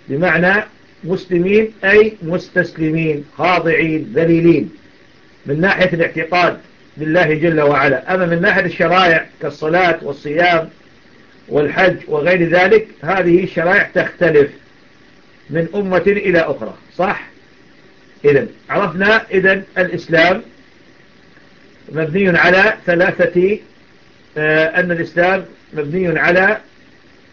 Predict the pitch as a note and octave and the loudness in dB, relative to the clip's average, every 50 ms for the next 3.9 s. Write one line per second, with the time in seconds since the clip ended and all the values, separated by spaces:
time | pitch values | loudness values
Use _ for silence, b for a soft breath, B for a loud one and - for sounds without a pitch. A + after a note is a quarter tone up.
0 | _ - D3+ D#3 D3 - - D#3+ - F#3+ F#3 F3+ E3 D#3+ D#3+ F3+ E3 D#3 D#3 D3+ | _ -10 -8 -8 -6 -6 -6 -8 -6 -2 -2 -2 0 0 0 0 0 2 0 -2
1 | C#3+ - D#3 C#3+ C#3+ - E3+ F#3+ G#3 G3 - E3 E3 D#3+ D#3+ D#3 - F3 F3+ F3 | -2 -2 -2 -2 0 0 0 0 0 -2 -2 -4 -4 -4 -4 -4 -4 -2 0 0
2 | E3 E3 E3 D3+ D3+ D#3 D#3 - F3+ F#3+ F#3+ F#3+ F3+ E3+ E3 D#3+ D3+ C#3 D3 D#3 | 0 0 0 0 0 -2 -2 -2 0 2 2 2 2 2 2 2 0 -2 -2 -2
3 | F3+ G3+ F#3+ - D#3+ D#3 D#3+ D#3 - G3+ F#3+ - F3+ D3 B2+ G#2+ F#2+ | 0 0 -2 -4 -4 -6 -6 -2 -2 -4 -2 0 0 0 0 -2 -4